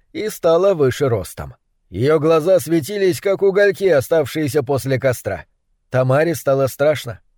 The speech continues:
Ребенок кричал все сильнее и сильнее. "Не любишь, когда дети плачут? Терпеть этого не можешь, да?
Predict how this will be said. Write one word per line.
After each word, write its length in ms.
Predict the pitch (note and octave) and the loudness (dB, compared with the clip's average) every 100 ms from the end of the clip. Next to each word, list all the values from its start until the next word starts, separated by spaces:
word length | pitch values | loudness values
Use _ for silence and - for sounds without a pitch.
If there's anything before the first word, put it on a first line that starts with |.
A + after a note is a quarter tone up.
| _ - | _ -4
Ребенок 540 | B2 C#3 F3 E3+ E3 | -2 2 2 2 0
кричал 420 | D#3+ D3+ F#3 F#3 | 0 0 2 2
все 200 | C#3 F#3+ | 2 0
сильнее 520 | - F3+ E3 F#3+ G3 | 2 0 0 0 0
и 40 | F#3 | 0
сильнее. 600 | - G3 F3+ E3+ B2+ F2 _ _ _ _ _ | -2 -2 0 0 -2 -4 _ _ _ _ _
"Не 300 | A3 A#3 A3 | -10 -2 0
любишь, 560 | G#3 G3+ A3 A#3+ B3+ - | 2 4 2 2 -4 -2
когда 440 | A#3 G3 G3 G3 | -2 0 2 0
дети 420 | E3 F3 B2+ C#3 | 2 0 0 -2
плачут? 640 | B2+ C#3 A#2 G2 - - - _ _ _ - | -2 0 0 -2 -10 -18 -20 _ _ _ -8
Терпеть 680 | F4 B3 - B3 E3+ A#2 | -2 -2 -2 0 0 0
этого 460 | C#3 A#2+ C3+ C3 C3+ | 0 2 2 2 0
не 180 | D3+ D3+ | -2 -2
можешь, 440 | A#2+ G#2 G2+ A#2+ | -2 -4 -4 0
да? 220 | F3 G3 | 2 2